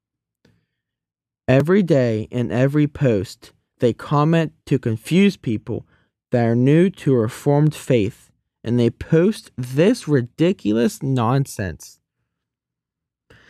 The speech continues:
They think the Bible was written to them, and nobody figured out how to interpret the Bible until a hundred years ago.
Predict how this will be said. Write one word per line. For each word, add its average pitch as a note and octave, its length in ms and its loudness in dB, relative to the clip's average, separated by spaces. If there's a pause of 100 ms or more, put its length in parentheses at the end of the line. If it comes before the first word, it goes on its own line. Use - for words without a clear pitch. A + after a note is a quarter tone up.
(300)
They F#3 220 4
think F#3 300 -2
the D3 100 0
Bible C#3 500 0
was B2+ 200 -2
written C3 400 -2
to - 180 -2
them, A#2 460 -4 (260)
and C3 240 -2
nobody F3+ 380 2
figured F3+ 440 0
out E3 220 2
how D#3 200 -2
to - 180 -4
interpret D3+ 480 -4
the C3+ 80 -6
Bible B2 400 -6
until B2+ 280 -8
a A2+ 60 -6
hundred B2+ 380 -14
years A2+ 240 -12
ago. - 240 -12